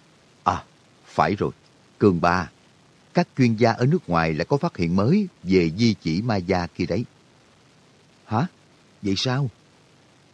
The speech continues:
Trắc Mộc Cường Ba hờ hững đáp lại một tiếng. Trong tâm trí của gã, ma gia nói gì thì nói, cũng cách Tây Tạng cả mười vạn tám ngàn dặm. Cho dù có quan hệ gì mấy,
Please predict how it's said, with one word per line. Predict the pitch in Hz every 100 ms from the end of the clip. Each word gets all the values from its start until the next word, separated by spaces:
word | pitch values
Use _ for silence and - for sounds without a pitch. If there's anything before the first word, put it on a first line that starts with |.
| _ _ _
Trắc | - 131
Mộc | -
Cường | 90 80
Ba | 87 85 78
hờ | 80 92
hững | 76 80 113
đáp | 135 160
lại | - 73
một | -
tiếng. | - 90 170 - _ _ _ _ _ _ _
Trong | - 117 104
tâm | 92 107
trí | 98
của | 135 120
gã, | 87 67 76 139 _ _ -
ma | 101
gia | 95 98 92 87 85
nói | 101 151 165
gì | 101 80
thì | - 76
nói, | 76 98 196 202 -
cũng | -
cách | 95 175
Tây | 127
Tạng | 107 78 73 85
cả | -
mười | 123 92 73
vạn | 78 73 80
tám | 98 131 170
ngàn | 80
dặm. | 69 67 69 _ _ _ -
Cho | 170
dù | 117 95 87
có | 151
quan | - 127
hệ | 95 82
gì | 87 82
mấy, | 65 90 170